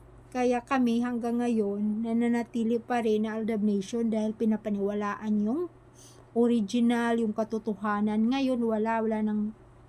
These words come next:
totohanan. Pero antayin natin. Ilalabas din yun. Hang-, ito, aabangan natin kasi mag-aaral na si Tisoy. So, mayroon, nawa, mayroon yan ipapakita kasi nakafocus na rin yan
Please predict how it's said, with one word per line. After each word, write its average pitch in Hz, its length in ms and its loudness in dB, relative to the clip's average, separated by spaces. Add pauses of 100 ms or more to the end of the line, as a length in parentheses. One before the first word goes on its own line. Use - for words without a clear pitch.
totohanan. 220 400 -2
Pero 240 240 -4
antayin 233 480 0
natin. 196 480 -4 (1200)
Ilalabas 233 560 2
din 220 240 2
yun. 208 240 0
Hang-, 240 240 0 (840)
ito, 269 300 4
aabangan 233 640 0
natin 220 320 -2
kasi 226 320 -2
mag-aaral 220 680 -4
na 214 140 2
si 269 160 -6
Tisoy. 254 400 0
So, 262 320 -4 (340)
mayroon, 254 500 2 (240)
nawa, 269 400 2
mayroon 233 400 2
yan 226 140 -2
ipapakita 226 680 -4
kasi 220 240 -6
nakafocus 220 720 -4
na 220 140 -2
rin 208 240 -2
yan 196 180 -2